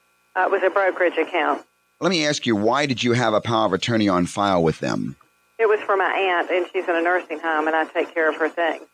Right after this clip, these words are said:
Speaker 2: Right. I suspect that something like that might, uh, might be the case. What you may find out is that a durable power of attorney may not work, and that's, uh, and that, that is a problem which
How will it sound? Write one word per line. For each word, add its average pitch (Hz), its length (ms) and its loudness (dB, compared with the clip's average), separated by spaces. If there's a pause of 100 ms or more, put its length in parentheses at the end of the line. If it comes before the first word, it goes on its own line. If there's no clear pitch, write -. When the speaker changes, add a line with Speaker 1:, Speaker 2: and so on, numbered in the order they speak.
(240)
Speaker 2:
Right. 95 420 2
I 117 140 0
suspect 170 480 -2
that 113 100 -2
something 127 400 0
like 101 240 0
that 104 260 0
might, 104 240 2
uh, 92 280 2
might 107 260 0
be 101 120 0
the 90 120 2
case. 110 360 -2 (120)
What 120 200 2
you 127 60 2
may 160 300 0 (320)
find 139 420 0
out 127 280 0
is 104 100 -2
that 107 200 0
a 98 100 2
durable 123 400 0
power 123 260 0
of 95 60 2
attorney 98 560 0 (280)
may 123 380 2
not 104 340 0
work, 90 460 0
and 90 140 -2
that's, 107 260 -2 (100)
uh, 87 320 0
and 101 160 2
that, 95 140 0
that 123 180 0
is 110 140 0
a 104 60 2
problem 95 600 0 (340)
which - 320 0